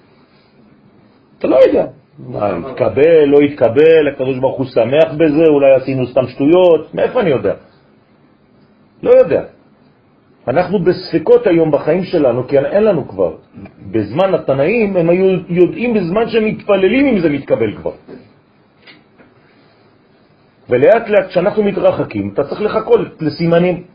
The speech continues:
אה, זה הת-, השתנה מאדום ללבן, וואי, ברוך השם. מה, אתה לא יכול להרגיש את זה? לא, אתה חולה. ה-, החושים שלנו חולים.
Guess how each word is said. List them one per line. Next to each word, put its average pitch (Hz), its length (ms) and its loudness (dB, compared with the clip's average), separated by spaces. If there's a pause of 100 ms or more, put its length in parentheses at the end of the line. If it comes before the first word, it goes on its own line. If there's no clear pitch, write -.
(420)
אה, 160 340 4
זה 135 120 -2
הת-, 151 280 -4 (460)
השתנה 160 400 0
מאדום 151 440 2
ללבן, 143 420 2
וואי, 131 380 2
ברוך 123 340 -2
השם. 110 240 -4 (800)
מה, 135 140 0
אתה 135 100 2
לא 156 80 4
יכול 160 200 2
להרגיש 156 360 0
את 233 100 -2
זה? 226 280 0
לא, - 380 0
אתה - 140 -4
חולה. 160 340 2 (560)
ה-, 139 360 0
החושים 240 640 -2
שלנו 107 420 -4
חולים. 101 500 -4